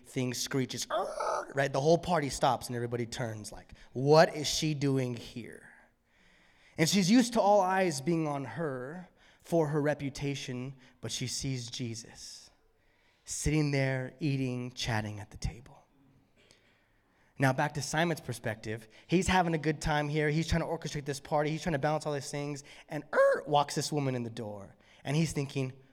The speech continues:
"Who the heck invited her?" <laughs> Right? What on earth is she doing here? He's looking at the guys at the door like, "Dude, what are you doing?" Right? You had one job, you know? And so frustrated and concerned about the party, he doesn't know what's about to happen. And in all of this, we find Jesus.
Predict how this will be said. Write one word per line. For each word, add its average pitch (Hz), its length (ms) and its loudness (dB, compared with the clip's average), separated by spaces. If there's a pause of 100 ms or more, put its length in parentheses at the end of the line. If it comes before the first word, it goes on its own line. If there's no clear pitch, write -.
(220)
"Who 190 220 -4
the 175 120 0
heck 175 260 -2
invited 165 460 0
her?" 170 380 -6
<laughs> - 60 -14
Right? 190 400 4 (300)
What 226 240 8
on 208 200 4
earth 220 260 6
is 190 160 4
she 240 260 4
doing 170 320 2
here? 123 320 -4 (220)
He's 170 140 0
looking 196 220 2
at 185 80 2
the 175 60 0
guys 160 300 6
at 135 60 -6
the 147 60 -4
door 160 220 2
like, 131 240 -4
"Dude, 165 300 -2
what 190 140 -2
are 226 40 -2
you 214 100 -2
doing?" 156 320 -6 (180)
Right? 185 160 0
You 226 100 0
had 233 180 4
one 247 160 2
job, 185 380 2
you 147 80 -2
know? 170 340 0 (540)
And 165 120 0
so 185 200 8 (140)
frustrated 247 540 4
and 196 140 0
concerned 208 340 0
about 185 200 -2
the 170 60 -12
party, 165 380 -2
he 143 120 -6
doesn't 143 160 -4
know 135 80 -2
what's 131 140 -6
about 120 180 -6
to 120 80 -10
happen. 120 300 -6
And 123 120 -4
in 180 100 -4
all 277 280 4
of 214 100 4
this, - 520 -4 (540)
we 151 100 -4
find 165 320 -4
Jesus. 139 800 -10